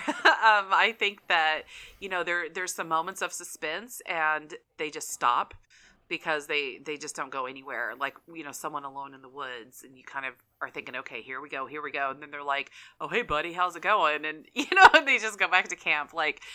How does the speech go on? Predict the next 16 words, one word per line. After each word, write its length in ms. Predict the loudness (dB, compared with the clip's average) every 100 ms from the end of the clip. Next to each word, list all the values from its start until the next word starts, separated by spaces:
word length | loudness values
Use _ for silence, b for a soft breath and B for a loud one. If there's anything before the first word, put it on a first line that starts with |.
| B B B 10
I, 160 | 10 10
I 40 | 6
would 120 | 4
think 180 | 2 2
more 200 | 0 0
terror 540 | 0 2 4 4 2
and 220 | 0 -2
having 680 | 4 4 4 0 -6 -8 -8 -14 -14
the, 460 | -10 -10 -8 -10 -10
uh, 320 | -6 -4 -4 -8
the 120 | -14
villain 720 | -8 -8 -4 -4 -6 -8 -16 B B B B _ _ _ _ _ _ _ _
more 540 | -14 -6 2 6 6 4
of 120 | -4
a 40 | -10
villain 500 | -8 -6 -8 -12